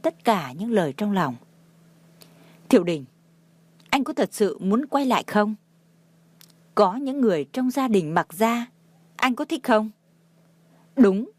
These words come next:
là gia đình Mạc Gia đó." "Hay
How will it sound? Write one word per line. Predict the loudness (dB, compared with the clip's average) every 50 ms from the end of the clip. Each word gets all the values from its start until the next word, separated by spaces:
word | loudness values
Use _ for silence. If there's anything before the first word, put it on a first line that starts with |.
| _ _ _ _ _ _ _ _ _
là | 4 4 4 2
gia | 0 0 0 2
đình | 2 2 2 2
Mạc | 0 -2 0 2
Gia | 2 4 4
đó." | 4 2 2 0 -4 -10 _ _ _ _ _ _ _ _ _ _ _ _ _ _ _ _ _ -20 _ _ _
"Hay | -6 -2 0 2 2 2 0